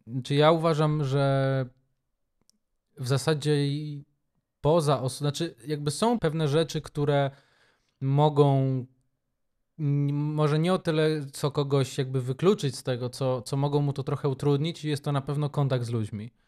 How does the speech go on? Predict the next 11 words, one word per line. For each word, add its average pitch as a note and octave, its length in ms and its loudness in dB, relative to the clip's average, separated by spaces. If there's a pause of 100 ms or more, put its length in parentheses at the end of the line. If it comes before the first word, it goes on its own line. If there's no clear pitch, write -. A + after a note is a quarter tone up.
(500)
Jeśli C3 240 -6
ktoś D3 380 0
myśli D3 520 -2
o C3+ 340 2
karierze, C3+ 920 0
czy C3+ 140 -6
w A#2+ 40 -12
filmie, C#3+ 440 0
czy C#3 160 -4
w B2+ 80 -6
zdjęciach, C#3 640 -2